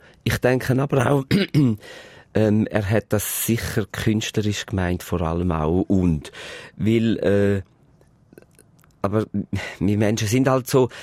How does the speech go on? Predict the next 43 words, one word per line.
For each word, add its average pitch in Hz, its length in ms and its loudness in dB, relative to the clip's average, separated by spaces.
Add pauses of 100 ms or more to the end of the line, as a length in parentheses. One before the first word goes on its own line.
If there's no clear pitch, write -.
(120)
wir 117 160 0
tun 120 180 2
jemanden 101 320 0
gerne 117 320 2
mal 113 180 2
noch 107 260 2
i-, 98 200 0
i-, - 280 -2
eben 101 180 0
in 98 120 2
eine 101 100 2
Schublade 139 760 2 (760)
und, 107 200 0
und, 98 400 2
und 90 200 -6
die 113 60 2
Leute 107 220 0
dort - 80 -8
rein, 101 200 2
äh, 98 220 0
verfrachten 101 680 0
und, 95 360 -2
äh, 90 320 -2 (260)
fertig - 460 -6
ist. 78 200 -6 (560)
Ähm, 101 360 2 (220)
wo 101 100 0
ich 110 180 0
angefangen 110 480 0
habe, 104 140 2
Musik 127 380 0
machen, 117 500 -2 (440)
ähm, 101 360 2 (400)
professionell, 127 1120 4
<laughs> - 20 -16
also 104 280 -2
wo 104 60 2
ich 101 180 0
meinen 104 160 4
ersten 95 300 0
Plattenvertrag 104 800 -2
bekommen 147 520 0
habe, 127 180 -2